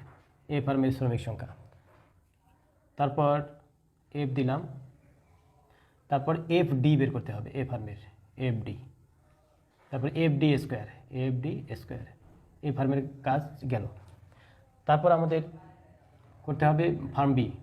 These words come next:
ফার্ম বি, বি ফার্ম।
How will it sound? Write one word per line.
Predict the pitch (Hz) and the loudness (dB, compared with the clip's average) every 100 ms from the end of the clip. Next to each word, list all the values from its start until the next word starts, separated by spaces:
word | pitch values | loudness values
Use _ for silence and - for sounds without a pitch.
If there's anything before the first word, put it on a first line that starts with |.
| - - - | -18 -20 -12
ফার্ম | - 123 208 226 - - - - - - - - - - - - | 0 0 0 -8 -16 -20 -20 -20 -16 -14 -12 -10 -10 -10 -8 -4
বি, | 117 113 - - - - - - - - - - - - - - - - - - - - - - - - - - - - - - - - | 0 0 -4 -12 -12 -12 -10 -10 -12 -12 -12 -12 -12 -10 -6 -6 -6 -8 -8 -10 -10 -10 -8 -8 -6 -8 -10 -12 -16 -16 -16 -16 -16 -2
বি | 139 151 | 2 4
ফার্ম। | 120 | 4